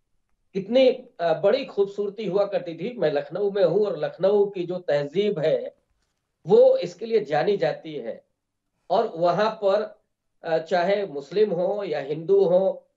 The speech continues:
अपनी अपनी ड्रेस पहन करके अपने खूबसूरत लिबास में वो सब चलते थे तो बड़ा खूबसूरत लगता था, वो नजारा अच्छा लगता था। लेकिन अब एक, अ, आप लिबास को या एक रंग को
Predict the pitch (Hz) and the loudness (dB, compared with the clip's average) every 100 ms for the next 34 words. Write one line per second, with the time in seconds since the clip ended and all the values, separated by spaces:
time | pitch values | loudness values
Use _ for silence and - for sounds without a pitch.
0 | _ _ _ 254 262 269 254 233 214 220 | _ _ _ -4 -4 0 0 0 0 2
1 | 202 - 170 185 185 190 175 175 180 170 | 2 2 0 0 -2 -4 -4 -2 -4 -4
2 | 185 180 175 175 180 175 170 165 180 185 | -4 -2 -2 -2 -4 -4 -10 -10 0 0
3 | 180 - _ _ _ - 160 165 175 180 | 0 -4 _ _ _ -4 0 2 2 0
4 | 165 156 170 180 175 160 226 - 185 - | -4 -4 -2 -4 -8 -8 -8 -4 -6 -4
5 | - 254 311 277 262 254 - 208 208 - | -4 -2 -2 0 2 0 -2 -4 -2 -2
6 | 622 170 156 - - - - 170 202 185 | -2 0 -4 -4 -12 -12 -12 -4 -2 0
7 | 196 254 247 - 185 135 - - - _ | 0 0 -2 -4 -8 -10 -12 -20 -20 _
8 | _ _ _ _ _ _ - 185 247 349 | _ _ _ _ _ _ -2 -2 0 -4
9 | 339 - 220 285 - _ 185 269 359 - | -10 -8 -4 -4 -6 _ 0 0 0 -8
10 | - - - - 208 247 - 175 170 180 | -16 -6 -4 -2 -2 -2 -4 -2 0 0
11 | 226 220 - 254 233 226 220 196 208 247 | -2 -4 -8 0 2 2 0 0 0 0
12 | 196 139 180 233 226 - 170 151 196 233 | -2 -4 -2 -2 -4 -4 -6 -2 0 -2